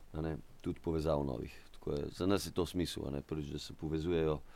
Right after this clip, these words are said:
umetniki med sabo, da mi delamo neke inkubatorje s temi floatingi pa to, a ne. In se teh par tavžent, eh, ljudi se je že toliko nakonektalo, da ima že nove bende po celem svetu, a ne.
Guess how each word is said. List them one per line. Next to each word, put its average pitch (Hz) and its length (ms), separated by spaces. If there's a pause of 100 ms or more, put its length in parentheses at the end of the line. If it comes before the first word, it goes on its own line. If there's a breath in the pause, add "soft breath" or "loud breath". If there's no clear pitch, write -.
(240 loud breath)
umetniki 98 480
med 90 140
sabo, 87 300
da 82 100
mi 85 100
delamo 80 300
neke 85 200
inkubatorje 82 580
s - 80
temi 90 180
floatingi 92 480
pa 87 120
to, 95 160
a 78 100
ne. 82 160 (800 loud breath)
In 80 280
se 80 160
teh 82 200 (160)
par 85 200
tavžent, 85 420 (200)
eh, 85 340 (540)
ljudi 92 380
se 85 120
je 90 60
že 82 120
toliko 92 200
nakonektalo, 92 560
da 90 80
ima 87 140
že 90 120
nove 90 260
bende 87 320
po 85 140
celem 90 240
svetu, 90 400
a 82 60
ne. 82 160